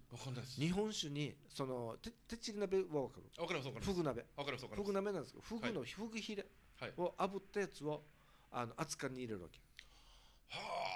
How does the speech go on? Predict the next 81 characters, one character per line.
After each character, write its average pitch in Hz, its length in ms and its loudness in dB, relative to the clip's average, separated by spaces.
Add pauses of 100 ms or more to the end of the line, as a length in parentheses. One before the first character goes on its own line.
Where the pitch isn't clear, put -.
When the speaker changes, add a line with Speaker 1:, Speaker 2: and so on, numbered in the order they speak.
(280)
Speaker 1:
あ。 - 40 4
Speaker 2:
香 226 200 12
ば 214 80 8
し - 160 8
い 202 40 6
わ 185 80 8
け - 120 0
よ。 101 80 4
Speaker 1:
あ 180 300 0
ー、 - 20 0
そ 233 220 -2
れ 240 100 0
は 220 160 0
す 214 160 -2
ご 220 120 2
い - 40 2
香 220 160 2
り 202 100 4
出 185 80 2
そ 180 100 -2
う - 20 -4
っ - 40 -6
す 143 60 -4
ね、 120 60 -2
本 135 100 -4
当 127 80 -6
に。 107 80 -2
Speaker 2:
そ 156 120 8
う、 143 40 10
出 151 100 12
る。 123 160 8
出 160 120 10
汁 165 160 6
も 165 100 6
出 160 100 10
る 120 80 6
し。 - 60 2
Speaker 1:
す 185 60 2
ご 226 100 2
い - 20 2
っ - 20 -2
す - 120 -4
ね。 135 80 0 (340)
Speaker 2:
で、 151 140 10
こ 226 160 8
れ 220 60 10
を 233 340 8 (320)
そ - 160 4
の 277 120 4
ま 262 100 8
ま 262 100 6
飲 254 160 6
ん 196 80 2
で 160 80 4
も 139 100 2
い 131 40 2
い 117 60 -2
し、 120 360 0
Speaker 1:
は 139 100 2
い。 - 40 4
Speaker 2:
火 - 20 2
つ - 100 -6
け 175 100 0
て 139 100 0
ア 165 60 6
ル 170 60 2
コ 165 120 2
ー - 20 2
ル 165 60 0
飛 170 120 0
ば 135 60 2
し - 80 0
て 123 60 -6
飲 117 100 -2
む 113 60 -4
人 - 160 -10
も 95 80 -8
い 90 40 -8
る 87 60 -6
わ 85 60 -10
け。 - 100 -20